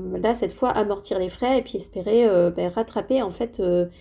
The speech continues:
ces pertes. Alors, pertes, c'est entre guillemets, c'est des pertes temporaires, mais disons que c'est des pertes à court terme. Je pense pas que ce sera des pertes à moyen long terme, mais, euh, voilà, pour l'instant, c'est sûr que ça creuse, euh, ma trésorerie, il faut le reconnaître.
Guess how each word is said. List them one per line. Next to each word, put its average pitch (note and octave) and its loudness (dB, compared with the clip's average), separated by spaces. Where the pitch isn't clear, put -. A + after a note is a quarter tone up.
ces - -4
pertes. B3 0
Alors, F#3 -4
pertes, A#3+ -2
c'est F#3+ -8
entre F#3 -8
guillemets, A3 0
c'est B3+ -2
des F3+ -2
pertes A3 -6
temporaires, G#3+ 0
mais F#3+ 0
disons G#3 -2
que C4 -8
c'est - -2
des F3+ 0
pertes C4+ 0
à A3 -4
court - -6
terme. C4 0
Je F#3+ 0
pense A3+ -4
pas E4+ 2
que E4+ -6
ce C4 4
sera A#3+ -2
des G#3+ 2
pertes B3 -2
à F3+ 0
moyen G#3 2
long F#3 -2
terme, A#3+ 2
mais, G3 2
euh, F3 0
voilà, A3 -2
pour F3 -6
l'instant, G#3 -4
c'est F#3+ -10
sûr C4 -8
que - -14
ça F3 -4
creuse, C4+ 0
euh, F3 0
ma G3+ -2
trésorerie, A#3 4
il B3+ -2
faut - -4
le F#3+ 0
reconnaître. G3 -2